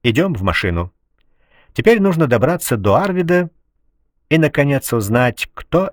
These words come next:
это такой и кто убил Боровкову.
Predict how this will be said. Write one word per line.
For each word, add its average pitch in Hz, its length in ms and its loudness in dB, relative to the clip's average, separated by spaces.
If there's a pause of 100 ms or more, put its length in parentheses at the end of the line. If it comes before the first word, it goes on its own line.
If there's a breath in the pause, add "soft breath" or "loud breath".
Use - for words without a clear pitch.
это 147 360 -2
такой 202 680 -4 (160)
и 165 80 2
кто - 580 -2 (200)
убил 135 380 -2
Боровкову. 80 840 -4